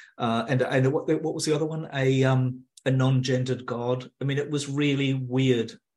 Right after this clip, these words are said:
weird stuff. But a, a, a friend of mine translated for me a, a Russian, a, a Ukrainian,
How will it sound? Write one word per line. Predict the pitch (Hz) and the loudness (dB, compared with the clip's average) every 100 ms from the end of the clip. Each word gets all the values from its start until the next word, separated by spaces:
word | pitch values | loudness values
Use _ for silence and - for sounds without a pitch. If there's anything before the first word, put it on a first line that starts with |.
| - | -8
weird | 127 123 107 | -4 -2 -4
stuff. | - 147 110 - - - - - | -6 -8 -10 -14 -20 -20 -20 -2
But | 131 123 | 0 0
a, | - 139 131 | 0 2 2
a, | 139 139 | 0 -2
a | |
friend | 127 165 | 0 0
of | 180 | 2
mine | 160 139 127 135 | 0 -2 -4 -6
translated | - 127 131 131 131 127 | -2 0 2 0 0 -4
for | 139 | -6
me | 120 117 | -2 -2
a, | 120 | -2
a | 120 120 | -2 -4
Russian, | 127 123 127 117 | -2 -2 -2 -2
a, | 123 135 | 0 2
a | - | 2
Ukrainian, | 135 127 143 139 131 123 113 | 2 0 0 0 2 0 -4